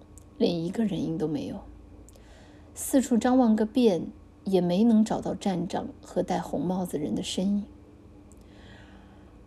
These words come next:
二人来到停车场前的小广场上，广场四周栽满了水晶工艺品般的银杏树，一条宽敞的大道一直通向银河的荧光之中。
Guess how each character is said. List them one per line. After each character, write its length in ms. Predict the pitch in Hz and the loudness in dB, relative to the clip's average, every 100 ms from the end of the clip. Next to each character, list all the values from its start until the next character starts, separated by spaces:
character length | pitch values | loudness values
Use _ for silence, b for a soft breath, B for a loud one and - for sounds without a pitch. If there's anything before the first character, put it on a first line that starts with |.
| - | 4
二 200 | 285 226 | 6 8
人 160 | 226 | 6
来 220 | 233 180 | 6 4
到 180 | 190 208 | 4 2
停 280 | 190 202 190 | 2 0 2
车 180 | - 262 | 2 0
场 220 | 220 - | 0 -4
前 200 | - 170 | -2 -2
的 60 | 190 | -2
小 220 | - - | -2 -2
广 200 | 160 180 | -2 -2
场 300 | - - 214 | -4 -8 -10
上， 260 | - 151 214 - - - - - - | -8 -8 -8 -14 -20 -20 -20 -20 -14
广 240 | - 160 185 | -4 -2 -2
场 180 | 165 | -4
四 240 | - - 180 | -6 -2 0
周 240 | 180 180 B B B | 4 4 B B B
栽 240 | 233 254 | 2 4
满 180 | 240 156 | 4 2
了 80 | 190 | -4
水 300 | - - - | -4 -4 -2
晶 240 | 196 202 | -2 -2
工 180 | 220 233 | 0 0
艺 120 | 220 | -2
品 200 | - - 214 | -4 -10 -6
般 160 | 175 | -4
的 80 | 180 | -2
银 180 | 165 - | -2 -4
杏 240 | - 214 | -2 -2
树， 340 | 214 - 220 214 - - - - - B B B - - | -2 -2 -4 -4 -14 -20 -20 -20 -20 B B B -20 -14
一 80 | - | -8
条 220 | 196 170 | -4 -4
宽 240 | - 214 214 | -2 0 0
敞 160 | 180 | 0
的 80 | 151 | -6
大 200 | - 165 | -4 -6
道 320 | 175 165 196 247 - - - - | -4 -4 -6 -8 -16 -20 -12 -2
一 100 | 214 | -2
直 460 | - - 147 254 - - - | -2 -4 -4 -4 -8 -18 -20
通 240 | - 190 | -8 -6
向 160 | 175 165 | -4 -2
银 260 | 156 151 190 | -2 -2 -4
河 180 | - - | -6 -6
的 80 | 147 | -6
荧 260 | 143 143 | -6 -8
光 240 | - 190 214 | -6 -2 -2
之 140 | 220 | -4
中。 160 | - | -14